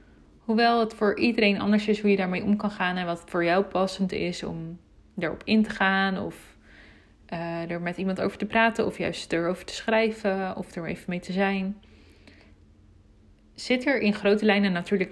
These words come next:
wel een, een gelijkenis in, in hoe je dingen tegen kan komen of hoe je ermee om zou kunnen gaan.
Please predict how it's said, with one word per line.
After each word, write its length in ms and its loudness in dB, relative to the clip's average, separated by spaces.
wel 320 2
een, 300 -6
een 180 -6
gelijkenis 600 -2
in, 200 -6
in 200 -8
hoe 220 0
je 220 0
dingen 220 -6
tegen 280 -8
kan 160 -10
komen 340 -10
of 140 -10
hoe 120 4
je 80 6
ermee 280 -2
om 140 4
zou 180 -6
kunnen 220 -8
gaan. 300 -12